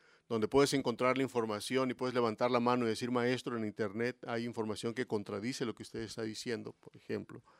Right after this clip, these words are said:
eh, eso da mucha inseguridad a lo, a, a, al docente. Entonces, y la otra es si, el, si, el,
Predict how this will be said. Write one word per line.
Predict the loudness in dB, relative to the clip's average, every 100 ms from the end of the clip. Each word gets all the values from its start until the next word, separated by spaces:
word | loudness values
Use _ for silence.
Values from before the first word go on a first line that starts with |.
| _ _ -20 -20 -20 -20 _ 6
eh, | 8 8
eso | 6 6 6
da | 6
mucha | 6 2 0
inseguridad | 0 -4 0 2 2 2
a |
lo, | -2 -6
a, | -10
a, | -10 -12 -10
al | -8
docente. | -8 -6 -6 -8 -10
Entonces, | -4 0 2 0 -2 -10 -20 -20 -20 -20 _ -18 _ _ _ _ _ _ _
y | 12
la | 12
otra | 12 12 12 12
es | 12 10
si, | 6
el, | 6 4
si, | 6
el, | 6 6